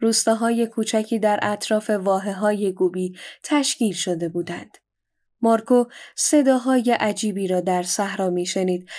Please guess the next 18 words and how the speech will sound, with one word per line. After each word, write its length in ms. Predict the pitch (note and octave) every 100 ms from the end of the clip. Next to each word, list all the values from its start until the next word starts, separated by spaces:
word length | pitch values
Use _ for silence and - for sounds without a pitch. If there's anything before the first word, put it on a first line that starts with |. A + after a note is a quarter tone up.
| -
که 120 | - C#4+
به 140 | C#4
نظر 400 | C4+ C4 C4+ B3+
می‌رسید 580 | A#3+ A3+ A3 - G#3+ A3
مردم 440 | A3+ G#3+ G#3+ G3+
راهپیمایی 760 | G3 G3+ G3 - G3+ F#3+ F3 A3
می‌کنند، 600 | A3+ - F3 F3 G#3+ - _ _ _ _ _
صحبت 640 | - - F#3 - F#3+ A3 B3
می‌کنند 560 | A#3 B3 A#3 A#3 A#3+ - - - D#4
و 120 | D4+
طبل 480 | - C4+ A3+ F3+ F3
می‌زنند. 640 | F3 E3 D3+ B2 A#2 - _ _ _ _ _ _
طبق 300 | - C#4+ C#4
افسانه‌ها 800 | B3+ A#3 - A3+ G3+ G3 G#3 G3+ G3+ - _
این 340 | G#3+ G3 F3+ -
ارتش 520 | G3 F3+ - F#3 -
ارواح 720 | F#3 - G3 F#3 F#3 F3 E3+ -
بود. 260 | - -